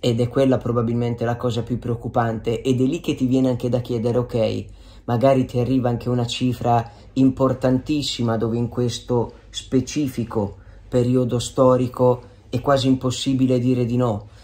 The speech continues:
Magari anche Vlahovic sarebbe tentato ad una partenza, magari per ambizioni, magari anche per ragioni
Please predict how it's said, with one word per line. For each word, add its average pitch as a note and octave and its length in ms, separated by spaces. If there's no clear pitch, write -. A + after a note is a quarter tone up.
Magari C3 400
anche C3 240
Vlahovic C3 440
sarebbe B2 520
tentato A#2+ 760
ad A2+ 200
una A#2+ 180
partenza, A#2+ 640
magari A2+ 440
per A2+ 200
ambizioni, C3 720
magari A#2 640
anche A2+ 420
per G#2+ 460
ragioni A2 880